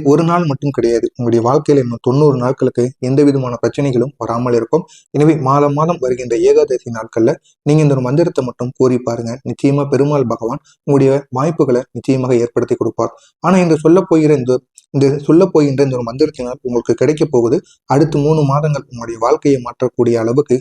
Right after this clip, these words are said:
ஒரு பெரிய நன்மைகளானது நடக்கும். எனவே இந்த சொன்ன ஒரு மந்திரம் உங்களுடைய வாழ்க்கையை முழுமையாக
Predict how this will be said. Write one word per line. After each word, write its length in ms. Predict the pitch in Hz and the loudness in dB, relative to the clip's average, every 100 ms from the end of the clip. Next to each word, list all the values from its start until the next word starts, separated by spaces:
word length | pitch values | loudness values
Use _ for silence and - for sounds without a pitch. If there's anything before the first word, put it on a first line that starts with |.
| - | -2
ஒரு 160 | 113 - | -6 -2
பெரிய 240 | 123 143 | 2 2
நன்மைகளானது 600 | 131 117 123 120 113 113 117 | 2 -2 -4 -4 -4 -10 -20
நடக்கும். 340 | 110 - - _ _ _ - | -14 -12 -12 _ _ _ -2
எனவே 260 | 151 165 160 | 2 4 2
இந்த 180 | 156 131 | 0 -2
சொன்ன 280 | 123 135 147 | -2 -2 2
ஒரு 140 | 139 117 | 2 0
மந்திரம் 360 | 117 120 117 _ | -4 -6 -6 _
உங்களுடைய 320 | - 120 120 | -2 0 2
வாழ்க்கையை 400 | 113 151 151 135 | 0 0 0 0
முழுமையாக 420 | 120 127 131 123 | 0 -2 -4 -10